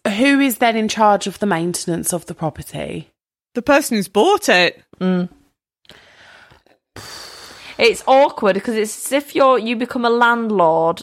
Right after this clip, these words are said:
Speaker 3: to a person that you're paying to stay in your property.
Speaker 1: Yeah, that's shit.
Speaker 3: Yeah, but if they die within the first th-, five years, you're rolling in it.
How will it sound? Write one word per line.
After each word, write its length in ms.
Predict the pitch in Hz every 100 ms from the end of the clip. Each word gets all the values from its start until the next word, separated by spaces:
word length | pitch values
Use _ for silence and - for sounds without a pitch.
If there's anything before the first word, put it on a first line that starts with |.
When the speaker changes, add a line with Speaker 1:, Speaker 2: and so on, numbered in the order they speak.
| -
Speaker 3:
to 160 | - 185
a 40 |
person 440 | - 202 - -
that 140 | 180 185
you're 240 | 185 185
paying 680 | 185 - 214 202 175 170 165
to 140 | -
stay 360 | - - 180 170
in 140 | 165
your 380 | 170 175 170 170
property. 840 | 175 165 156 160 - - 78 - _ _ -
Speaker 1:
Yeah, 520 | 190 175 220 165 147 156
that's 240 | 247 277
shit. 400 | - - - 202
Speaker 3:
Yeah, 340 | 214 135 165 233
but 380 | 202 254 262
if 200 | - 277
they 140 | - 233
die 440 | 247 277 277 254
within 280 | 226 220 226
the 80 | 208
first 500 | - 214 208 - -
th-, 120 | 208
five 420 | - 202 208 196
years, 720 | 185 214 151 110 180 254 - _ -
you're 120 | 196
rolling 460 | 202 226 254 208 160
in 120 | 147
it. 240 | 156 220